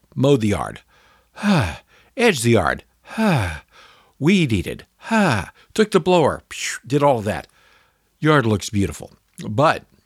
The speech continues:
then comes this Wednesday, which was yesterday. We record on Thursdays. I want to do the Wednesday mow because the grass is actually growing a little bit because now we're getting a lot of rain. I said, "Yeah,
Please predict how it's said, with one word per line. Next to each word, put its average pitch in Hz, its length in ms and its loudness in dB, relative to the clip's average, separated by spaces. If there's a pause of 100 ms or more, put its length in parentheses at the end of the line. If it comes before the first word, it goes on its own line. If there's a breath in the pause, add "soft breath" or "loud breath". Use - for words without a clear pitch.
(260)
then 160 280 2
comes 117 340 0
this 160 240 0
Wednesday, 139 560 0
which 127 260 0
was 113 200 2
yesterday. 82 440 -2
We 110 200 0
record 117 400 2
on 101 100 0
Thursdays. - 680 -2 (880 loud breath)
I 123 100 0
want 107 260 0
to 113 60 -2
do 117 160 2
the 123 80 2
Wednesday 127 500 2
mow 190 460 2 (220)
because 175 260 0
the 123 80 -4
grass 131 380 0
is 92 80 -2
actually 113 340 -2
growing 147 300 0
a - 20 0
little 87 160 -4
bit 180 120 -8
because 95 260 -10
now 147 160 0
we're 131 100 0
getting 110 240 -4
a - 20 0
lot 135 180 2
of 143 80 -2
rain. 208 440 0 (480 soft breath)
I - 60 -8
said, 117 100 -6
"Yeah, 311 400 0